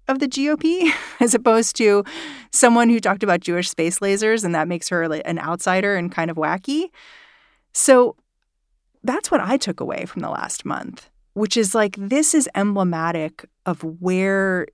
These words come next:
this machine politics is headed.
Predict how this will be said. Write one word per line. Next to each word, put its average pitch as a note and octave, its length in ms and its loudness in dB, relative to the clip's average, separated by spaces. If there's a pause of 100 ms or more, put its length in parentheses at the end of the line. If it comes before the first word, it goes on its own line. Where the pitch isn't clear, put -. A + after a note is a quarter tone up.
(180)
this E3 680 -4 (220)
machine F3+ 600 0
politics - 1080 -4 (480)
is E3 120 -2
headed. F3 680 -6